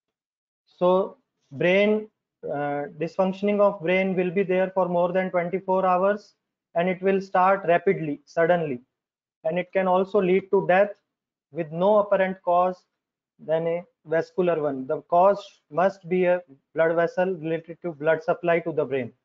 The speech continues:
Then only it will be known as stroke. A stroke is a rapid loss of brain function due to disturbance in the blood supply.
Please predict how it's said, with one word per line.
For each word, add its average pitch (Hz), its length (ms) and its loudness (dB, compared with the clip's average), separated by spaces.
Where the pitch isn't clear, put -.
Then 170 220 2
only 180 220 0
it 170 120 -4
will 170 140 -2
be 165 100 0
known 156 260 -2
as 147 180 -4
stroke. - 380 -10
A 170 100 2
stroke 214 340 2
is 202 140 2
a 185 80 4
rapid 185 300 2
loss 202 260 4
of 202 120 2
brain 196 240 0
function 208 520 0
due 175 180 -4
to 175 100 -4
disturbance 190 540 -4
in 190 140 -4
the 190 80 -2
blood 190 240 -2
supply. 196 500 0